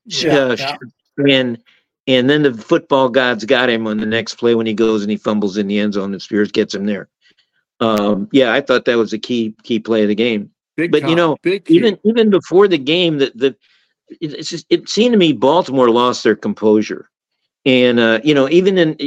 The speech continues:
Speaker 2: remember at the pregame, uh, <laughs> Mah-, Mahomes and Kelce kept moving Justin Tucker's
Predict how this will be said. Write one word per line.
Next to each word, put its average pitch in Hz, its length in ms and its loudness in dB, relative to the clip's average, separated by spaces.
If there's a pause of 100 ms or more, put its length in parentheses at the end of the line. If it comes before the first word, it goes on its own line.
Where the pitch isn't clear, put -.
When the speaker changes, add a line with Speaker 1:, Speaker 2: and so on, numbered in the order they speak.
Speaker 2:
remember 170 300 2
at - 100 0
the 135 80 2 (160)
pregame, 151 880 -2 (840)
uh, 127 140 2
<laughs> 113 60 -6
Mah-, 127 360 -2 (380)
Mahomes 143 560 2
and 120 160 0
Kelce 151 500 0
kept 123 300 -2
moving 131 460 2
Justin 135 500 -2
Tucker's 127 580 -4